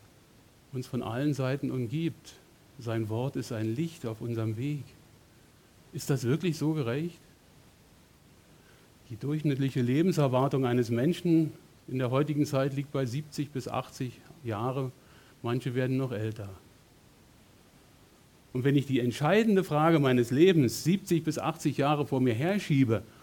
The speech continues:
und nicht weiß, will ich dahin oder will ich dahin, dann habe ich irgendetwas falsch gemacht in meinem Leben. Interessant ist, dass es hier bei dem Punkt oder bei dem Vers nicht bleibt.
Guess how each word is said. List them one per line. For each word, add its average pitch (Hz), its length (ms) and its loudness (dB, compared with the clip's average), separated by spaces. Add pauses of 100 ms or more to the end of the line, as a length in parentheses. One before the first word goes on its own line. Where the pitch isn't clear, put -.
(160)
und 139 120 -4
nicht 185 300 2
weiß, 143 420 2 (520)
will 143 120 2
ich 120 160 0
dahin 175 520 6 (180)
oder 143 240 4
will 156 100 2
ich 160 140 0
dahin, 131 500 4 (1700)
dann 113 180 -10
habe 101 160 -10
ich 95 120 -12
irgendetwas 143 600 -6
falsch 107 360 -8
gemacht 95 360 -12
in 101 120 -12
meinem 92 260 -16
Leben. 87 260 -20 (3000)
Interessant 165 520 6
ist, 185 160 2
dass 175 140 4
es 170 220 -2
hier 165 380 4 (160)
bei 131 100 0
dem 135 180 0
Punkt 156 400 0 (140)
oder 120 180 -2
bei 120 120 2
dem 123 120 0
Vers 131 280 2
nicht 139 180 -2
bleibt. 151 460 4